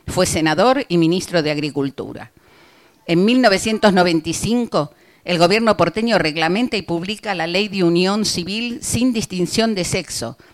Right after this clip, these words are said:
antecedente de la Ley de Matrimonio Igualitario sancionada en dos mil diez, que puso en pie de igualdad a todos los habitantes del país.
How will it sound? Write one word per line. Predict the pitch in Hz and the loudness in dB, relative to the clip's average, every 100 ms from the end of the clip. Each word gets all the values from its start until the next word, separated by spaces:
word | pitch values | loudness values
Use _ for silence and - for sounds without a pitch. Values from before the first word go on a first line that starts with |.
| _ _ | _ _
antecedente | 175 165 190 190 214 233 226 | 0 0 -2 0 2 2 0
de | 185 | -2
la | 165 170 | -2 0
Ley | 196 | -2
de | 185 | 0
Matrimonio | 170 156 160 175 185 | -2 0 0 0 0
Igualitario | 165 160 151 147 190 208 220 | 0 -2 -2 -2 -2 0 -2
sancionada | 208 165 160 - 165 180 185 | 0 0 0 0 0 2 0
en | 175 | 0
dos | 156 143 | 0 2
mil | 165 156 | 0 0
diez, | 185 160 151 - - _ _ | -2 -4 -6 -12 -20 _ _
que | 190 | -4
puso | 185 233 240 | 0 0 2
en | 208 | 0
pie | 175 214 | 0 -2
de | 208 | 0
igualdad | 180 170 170 185 208 | 0 0 2 -2 -2
a | 180 | -4
todos | - 220 226 233 | 0 2 4 2
los | 190 165 | 2 0
habitantes | 165 - 156 160 156 | -2 -2 -2 -2 -4
del | 151 143 | -6 -8
país. | 135 110 117 - | -10 -10 -14 -18